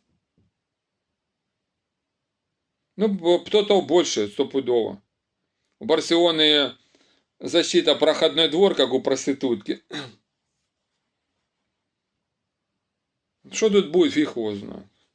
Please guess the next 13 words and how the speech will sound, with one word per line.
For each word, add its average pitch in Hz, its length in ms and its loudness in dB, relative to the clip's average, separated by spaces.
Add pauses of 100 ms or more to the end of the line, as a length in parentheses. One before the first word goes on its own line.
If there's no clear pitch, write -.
(180)
<laughs> - 340 -18 (520)
Не 165 360 0
предскажу. 160 800 0 (2500)
Реал 196 320 2
щас 175 280 0
играет 170 380 2
структурно 156 680 0
чётче 147 680 0 (540)
в 123 100 -4
обороне, 127 640 0 (640)
но 175 260 2
будет, 151 480 0
э, 120 520 0